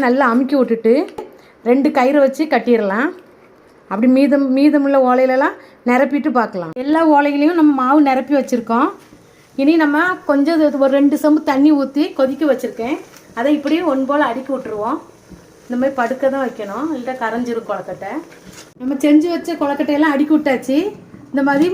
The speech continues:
மூடி ஒரு வெயிட்டான கல் வச்சுக்கலாம். இப்படி ஒரு அரை மணி நேரம் வேகட்டும். அரை மணி நேரம் வேக வச்சிருந்தோம். பாருங்க எப்படி வந்திருக்குன்னு பாருங்க. சூப்பரா வந்திருக்கு பாருங்க. இந்த ஓலை கொழுக்கட்டையை எடுத்து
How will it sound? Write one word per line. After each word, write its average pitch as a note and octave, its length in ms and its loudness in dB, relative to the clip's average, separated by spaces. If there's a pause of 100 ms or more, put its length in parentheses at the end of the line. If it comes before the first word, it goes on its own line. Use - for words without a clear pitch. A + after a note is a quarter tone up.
மூடி D4+ 260 4 (440)
ஒரு C4+ 180 0
வெயிட்டான D#4 520 2
கல் C#4+ 260 0
வச்சுக்கலாம். C4 500 -4 (560)
இப்படி D#4+ 220 2 (140)
ஒரு D4 180 2 (720)
அரை C#4 180 0
மணி D4+ 160 6
நேரம் D#4+ 220 0
வேகட்டும். A3+ 340 -6 (420)
அரை B3+ 200 0
மணி C#4 160 2
நேரம் C#4+ 260 2
வேக B3+ 160 0 (100)
வச்சிருந்தோம். B3 540 -4 (480)
பாருங்க C4 340 -2
எப்படி C4+ 280 -4
வந்திருக்குன்னு B3 460 -2
பாருங்க. A#3 260 -4 (480)
சூப்பரா C#4 400 -2
வந்திருக்கு B3 300 -2
பாருங்க. G#3+ 220 -2 (140)
இந்த C4 160 -2
ஓலை A#3 140 -2
கொழுக்கட்டையை A#3+ 440 -2
எடுத்து A3+ 200 -6